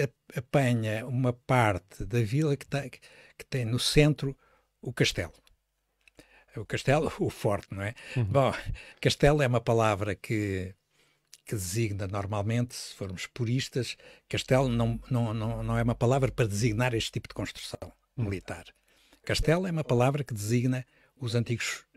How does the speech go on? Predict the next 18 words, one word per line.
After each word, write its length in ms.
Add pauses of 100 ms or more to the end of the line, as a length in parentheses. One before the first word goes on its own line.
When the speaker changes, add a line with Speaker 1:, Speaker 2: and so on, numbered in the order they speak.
(320)
Speaker 1:
as 160
antigas 320
fortificações 680
medievais. 720 (380)
Este, 400
este 160
tipo 160
de 80
fortificação 760 (120)
moderna, 600 (120)
isto 160
é 20
uma 220
fortificação 600
construída 440
entre 180
mil 140
quinhentos, 480